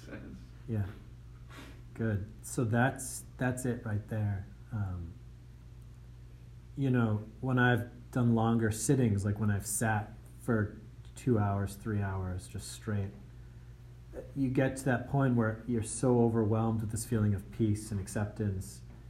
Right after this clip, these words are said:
Speaker 2: and everything's okay, that no matter what happens,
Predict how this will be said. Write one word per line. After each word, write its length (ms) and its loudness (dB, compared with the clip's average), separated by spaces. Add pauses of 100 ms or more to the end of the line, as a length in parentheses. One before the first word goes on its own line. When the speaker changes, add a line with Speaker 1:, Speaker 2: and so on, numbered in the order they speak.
Speaker 2:
and 100 2
everything's 420 2
okay, 580 2
that 160 0
no 80 4
matter 320 4
what 140 4
happens, 520 4